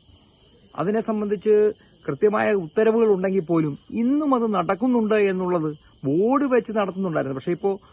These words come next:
ബോർഡ് മാറ്റിയെങ്കിലും ആ കാര്യങ്ങൾ നടക്കുന്നുണ്ട് എന്നുള്ളത്, ആ, അതുവരെ ഇപ്പോൾ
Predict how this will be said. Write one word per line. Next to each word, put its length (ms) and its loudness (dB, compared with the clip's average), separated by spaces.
ബോർഡ് 260 4
മാറ്റിയെങ്കിലും 720 -2
ആ 60 -2
കാര്യങ്ങൾ 340 -2
നടക്കുന്നുണ്ട് 680 -2
എന്നുള്ളത്, 540 -2
ആ, 80 0
അതുവരെ 340 4
ഇപ്പോൾ 320 0